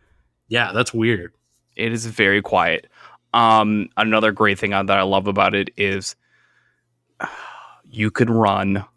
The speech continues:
Speaker 2: ma-, uh, sub programs in M D I.
Speaker 1: Ugh. That's pretty amazing.
Speaker 2: I'm so ready to get one in a showroom so I can start playing around with writing actual tool setting programs that you can just use M D I instead of having a full program.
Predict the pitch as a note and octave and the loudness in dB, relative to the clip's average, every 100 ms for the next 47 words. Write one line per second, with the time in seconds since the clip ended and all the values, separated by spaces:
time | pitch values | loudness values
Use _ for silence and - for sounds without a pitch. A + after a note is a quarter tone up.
0 | _ _ _ _ _ _ _ _ - G2+ | _ _ _ _ _ _ _ _ -10 -6
1 | G2+ G#2 - F#2+ A2+ G#2+ F2+ - - G#2 | -4 -4 0 0 0 -2 -6 -8 -2 -2
2 | G2+ A2 F#2+ G2 G2 F#2+ G2 G2 F#2+ F#2 | -2 -4 -4 -2 -4 -4 -6 -6 -6 -4
3 | - - - - _ _ _ _ _ - | -2 -4 -4 -14 _ _ _ _ _ -4
4 | A#2 - - - _ _ _ _ _ _ | -4 -4 -12 -16 _ _ _ _ _ _
5 | _ - - A2+ G2+ - B2 G2+ G#2 G2+ | _ -18 -8 -6 -4 0 0 0 -2 -4
6 | G2+ F#2 _ _ _ - G#2 G#2 A#2 A#2 | -6 -10 _ _ _ 0 2 4 2 0
7 | - - A2 A#2 A#2 A2 A2 G#2+ G2 G#2+ | -2 0 4 4 4 4 0 0 0 0
8 | G#2+ G2+ G2+ G2 G2 G#2 G2+ G2+ G2+ - | -2 -2 -2 -2 -2 -2 -2 -4 -4 -2
9 | G2 - G2 G2 F#2+ G2 G2+ G#2 C#3+ - | -4 -2 -2 0 -2 -4 0 0 0 -2
10 | - G2+ - G2 G2+ - G#2 G#2+ G#2 G2+ | -4 -6 -6 -6 -6 -4 -4 -2 -2 0
11 | G2+ G2+ G#2 G#2 - F#2 G2+ A2+ G#2 G#2 | 0 2 0 -2 -2 -2 -2 -12 -8 -4
12 | G#2 - G#2+ G2+ - G#2 G#2 G2 F2+ G2 | -4 -2 -4 -4 -2 0 0 0 0 -2
13 | G#2+ - F#2+ F#2 F#2+ F#2+ - - F#2+ - | -4 -4 -4 -4 -4 -6 -8 -6 -4 -2
14 | F#2+ G2+ - G#2 A2+ | -2 -2 -2 -2 -6